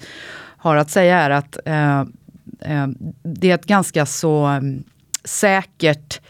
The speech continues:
eh, eh, lätt, eh, utbildat, eh, varumärke och metoder. Vilket har varit såklart viktigt när vi ska egentligen kopiera, när vi ska utbilda,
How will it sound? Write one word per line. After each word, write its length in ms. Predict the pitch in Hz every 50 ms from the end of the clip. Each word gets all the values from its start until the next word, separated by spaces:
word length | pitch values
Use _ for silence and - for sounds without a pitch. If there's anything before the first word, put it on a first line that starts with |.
| - - - - - - - _ _ _ _ - - -
eh, 120 | - 160 - - _ _ _ _ _ _ - 190 185
eh, 140 | 170 160 160
lätt, 840 | 165 160 165 175 185 208 247 - - _ _ _ _ - - - - _ _ _
eh, 300 | - 156 156 151 147 147
utbildat, 1300 | 139 - - 151 147 - - 160 156 254 302 302 226 165 135 127 98 - - _ - - - - - - - -
eh, 260 | - 156 156 147 143 139
varumärke 760 | 151 208 208 165 135 147 180 233 233 202 - - - 73 - -
och 260 | - 156 - - -
metoder. 540 | 185 170 - 294 254 180 147 - - - - - _ _ _ _ _
Vilket 300 | - 190 185 - 196 156
har 100 | 185 190
varit 220 | 185 180 156 135 -
såklart 320 | 180 165 - 160 143 143
viktigt 340 | 160 175 170 - - 147 131
när 80 | 156 151
vi 100 | 151 127
ska 180 | - - 156 147
egentligen 320 | 143 139 139 - 127 135
kopiera, 600 | - 165 147 - 165 156 147 131 117 139 170 208 202 _ - - - - - -
när 100 | 170 170
vi 80 | 156
ska 140 | - - 147
utbilda, 720 | - 196 165 - - - - - 110 110 131 135 156 202